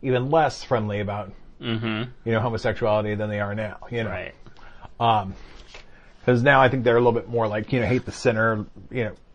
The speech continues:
Speaker 1: or hate the sin, love the sinner, or whatever.
Speaker 2: Right.
Speaker 1: Um, they're a little bit more that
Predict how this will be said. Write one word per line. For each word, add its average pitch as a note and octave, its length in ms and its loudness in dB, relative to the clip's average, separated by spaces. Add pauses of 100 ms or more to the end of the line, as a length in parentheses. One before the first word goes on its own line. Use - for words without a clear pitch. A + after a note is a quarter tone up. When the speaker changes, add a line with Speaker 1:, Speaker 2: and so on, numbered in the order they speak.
Speaker 1:
or C3 80 2 (100)
hate D#3+ 260 4
the C3 80 -6
sin, B2 280 0
love A2+ 160 -2
the G2+ 80 -6
sinner, G#2 440 -4
or G#2 60 -8
whatever. G#2 360 2
Speaker 2:
Right. F#2+ 360 -4 (120)
Speaker 1:
Um, A2+ 160 0
they're A#2+ 100 4
a A#2 40 4
little A#2 180 2
bit B2 100 -6
more A#2+ 320 2 (240)
that A2+ 260 0